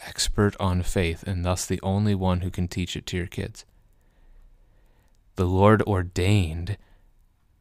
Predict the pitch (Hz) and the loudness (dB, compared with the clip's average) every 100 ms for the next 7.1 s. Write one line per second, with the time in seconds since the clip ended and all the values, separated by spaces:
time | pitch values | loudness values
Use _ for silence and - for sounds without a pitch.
0 | _ _ - - 98 104 104 90 - - | _ _ -6 2 4 6 4 2 0 -2
1 | - 113 117 - _ _ _ _ _ - | -4 -8 -10 -12 _ _ _ _ _ 6
2 | - 90 87 - 87 80 - - - - | 8 8 6 2 -2 -2 -6 -8 -10 -18
3 | - - _ _ _ - - - 98 101 | -20 -20 _ _ _ -20 -20 0 4 8
4 | 104 101 98 85 92 98 87 - - 92 | 8 6 4 2 4 4 2 -2 -2 2
5 | 98 101 90 85 82 - - _ _ - | 2 2 0 -4 -8 -10 -20 _ _ -10
6 | - - 92 85 - 80 80 - 87 82 | 6 6 6 0 -2 -4 -6 -4 -6 -6